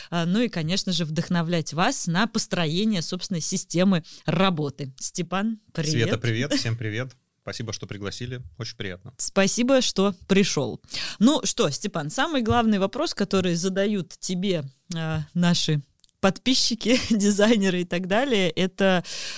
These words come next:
Speaker 1: а, как, а, ты стал руководителем, основателем студии дизайна, которая является одной из крупнейших в России и входит в, э,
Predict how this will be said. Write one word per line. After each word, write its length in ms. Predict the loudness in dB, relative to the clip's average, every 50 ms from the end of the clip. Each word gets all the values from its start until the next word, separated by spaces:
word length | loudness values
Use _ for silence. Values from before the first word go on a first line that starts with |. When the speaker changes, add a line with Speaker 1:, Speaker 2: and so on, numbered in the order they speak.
| -12 -6
Speaker 1:
а, 460 | -2 0 2 4 4 4 4 2 2 0
как, 480 | 2 2 2 2 0 -4 -10 -12 -14 -18 _ -4
а, 180 | -2 0 0 0
ты 240 | 0 2 2 2 2
стал 500 | 2 0 -2 0 2 2 2 0 -2 -4 -6
руководителем, 760 | -8 -6 -4 -2 0 0 0 0 -2 -2 -4 -4 -2 -2 -2
основателем 600 | -2 -2 -2 -2 0 0 0 -2 -2 -2 -2 -2
студии 300 | -2 -2 -2 -2 -2 -2
дизайна, 440 | -2 -4 -4 -2 0 0 0 0 -2
которая 260 | -2 -4 -4 -4 -4
является 580 | -4 -2 -2 0 0 0 -2 -2 -4 -2 -2 -2
одной 240 | 0 0 0 0 0
из 80 | -2
крупнейших 560 | -4 -6 -4 -2 -2 -2 0 0 -2 -4 -6 -8 -12
в 480 | -12 -8 -6 -4 -2 -2 -2 -2 -4 -4
России 580 | -4 -4 -4 -2 -2 -2 0 0 0 -2 -4 -6 -8 -14 -14 -8
и 120 | -6 -4 -4
входит 500 | -4 -4 -4 -2 -2 -2 -4 -6 -6 -6
в, 500 | -8 -6 -6 -4 -2 -2 -2 -2 -2 -4 -8 -10 -6 -2
э, 140 | -2 0